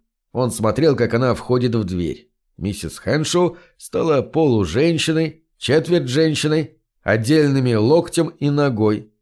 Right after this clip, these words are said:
Ничем. Это действительно было страшно. Ломалась ли дверь когда-нибудь во время перемещения,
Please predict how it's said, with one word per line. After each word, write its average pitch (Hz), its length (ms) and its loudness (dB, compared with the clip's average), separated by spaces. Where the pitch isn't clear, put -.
Ничем. 95 720 -4
Это 185 400 -4
действительно 143 960 0
было 107 360 0
страшно. - 560 -10
Ломалась 139 760 2
ли 120 140 2
дверь 135 300 2
когда-нибудь 123 680 0
во 117 120 2
время 160 340 2
перемещения, 156 960 0